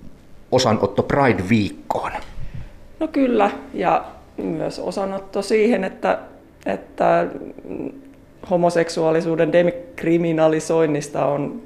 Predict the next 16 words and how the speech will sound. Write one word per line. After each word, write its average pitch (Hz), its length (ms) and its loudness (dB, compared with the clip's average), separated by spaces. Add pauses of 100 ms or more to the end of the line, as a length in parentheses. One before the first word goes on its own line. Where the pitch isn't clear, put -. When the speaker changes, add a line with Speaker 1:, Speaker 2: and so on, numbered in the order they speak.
Speaker 2:
viiskyt 151 420 -6
vuotta, 233 400 0
ja 165 240 2 (160)
sillä - 300 -4
tavalla 185 340 0
halutaan 175 460 0
nostaa 175 380 -4
esiin 170 340 -2
myös - 380 -6 (360)
tämä 175 240 2
osa - 300 0 (600)
historiaa - 520 -4 (100)
täällä - 200 -8
Suomessa. - 500 -12 (1000)
Speaker 1:
Minkälainen 160 760 4
Pieti - 420 4